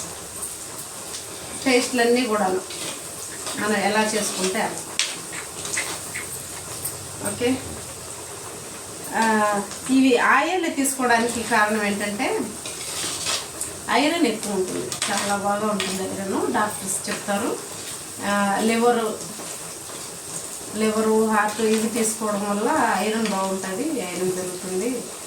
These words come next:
ఆ, రక్తం తక్కువ ఉండే వాళ్ళకి అని చెప్తూ ఉంటారు.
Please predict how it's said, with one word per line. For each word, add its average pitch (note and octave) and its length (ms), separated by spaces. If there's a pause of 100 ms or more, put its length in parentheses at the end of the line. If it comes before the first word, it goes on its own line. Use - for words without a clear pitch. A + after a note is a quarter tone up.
(280)
ఆ, F3+ 360 (1000)
రక్తం G3 300
తక్కువ F#3 400
ఉండే F#3 160
వాళ్ళకి F#3 600 (1000)
అని A3 140
చెప్తూ G3+ 360
ఉంటారు. F3+ 500